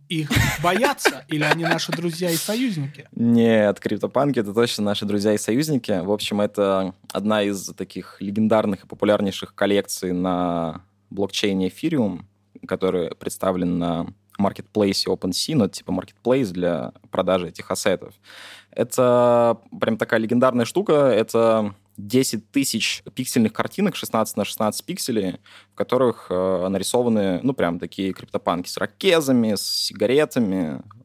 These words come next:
Speaker 2: по-разному. Но они сгенерированы рандомно с применением атрибутов. Ну, типа, как у тебя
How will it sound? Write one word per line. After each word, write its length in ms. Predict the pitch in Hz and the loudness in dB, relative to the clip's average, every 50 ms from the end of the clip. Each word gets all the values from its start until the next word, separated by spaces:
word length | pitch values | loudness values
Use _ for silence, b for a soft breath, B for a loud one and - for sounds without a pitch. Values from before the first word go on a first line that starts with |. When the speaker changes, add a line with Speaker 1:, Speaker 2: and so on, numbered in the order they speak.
| _ - | _ -2
Speaker 2:
по-разному. 480 | 104 101 104 101 92 87 90 87 90 | 2 2 2 2 2 -2 -4 -4 0
Но 200 | 117 131 120 98 | 2 2 2 2
они 460 | - 110 117 120 123 127 127 120 110 B B B B B B | 2 2 4 4 6 6 4 4 2 B B B B B B
сгенерированы 800 | - 120 113 123 135 139 135 147 156 156 143 123 117 117 110 107 | -6 -4 0 4 4 4 6 6 6 6 6 6 6 4 4 4
рандомно 600 | 107 113 113 113 131 156 185 202 170 139 120 113 | 4 4 4 4 4 4 4 4 4 4 4 4
с 80 | 104 - | 2 0
применением 640 | - - 113 110 110 117 127 131 127 123 113 110 | -2 0 2 4 4 6 6 6 6 6 4 4
атрибутов. 560 | 104 - - 123 113 110 120 107 - - 80 - - | 2 0 0 -2 0 0 -2 -2 -2 -4 -8 -6 -6
Ну, 80 | - 107 | -6 -6
типа, 300 | - - 107 - 104 98 | -4 -4 -4 -2 -2 -2
как 200 | - 117 113 - | 0 -2 -4 -4
у 40 | 110 | -6
тебя 480 | - - 98 101 98 95 92 90 95 | -12 -6 -2 -2 -2 0 -2 -4 -6